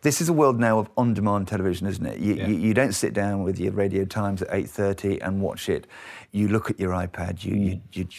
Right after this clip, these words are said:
Speaker 1: you, you look at iPlayer and you, you watch stuff that, that you, you want to watch. So I watch a lot of American stuff like N C I S and, and, and C S I. I mean, some of the American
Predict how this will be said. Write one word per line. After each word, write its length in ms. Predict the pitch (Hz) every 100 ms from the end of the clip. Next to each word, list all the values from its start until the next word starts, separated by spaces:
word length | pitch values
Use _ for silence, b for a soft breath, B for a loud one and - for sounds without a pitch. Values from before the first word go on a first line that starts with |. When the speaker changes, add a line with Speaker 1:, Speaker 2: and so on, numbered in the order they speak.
| 92
Speaker 1:
you, 100 | 90 -
you 80 | -
look 240 | - 92
at 60 | -
iPlayer 440 | 85 87 90 90
and 100 | 90
you, 120 | 90 95 -
you 140 | 87
watch 220 | 90 -
stuff 360 | - - 87 -
that, 200 | 95 - B B B B B B -
that 120 | -
you, 240 | 92 90 -
you 140 | 98
want 280 | 101 110 -
to 100 | 92
watch. 300 | 60 50 -
So 180 | - 127
I 80 | 139
watch 260 | 127 -
a 40 | 110
lot 160 | 104
of 100 | 98
American 400 | 98 101 101 98
stuff 280 | 92 - 90
like 220 | 90 90 -
N 160 | - 92
C 160 | -
I 140 | 92 92
S 360 | 92 87 -
and, 240 | 80 87 87
and, 200 | 90 85
and 160 | 90 87
C 200 | - 92
S 200 | 87 -
I. 280 | 92 92 92
I 60 |
mean, 160 | 95 98
some 180 | 87 117
of 60 |
the 60 | 101
American 680 | 95 95 87 95 92 -